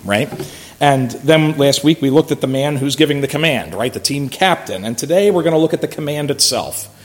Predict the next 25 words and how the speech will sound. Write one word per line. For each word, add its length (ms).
This 240
is 320
the 120
mission 480
that 100
Jesus 400
has 120
given 420
to 180
his 120
church. 540
What 120
exactly 460
is 80
he 60
telling 340
us 100
to 120
do? 320
How 140
do 60
we 120
run 340
this 240
race? 540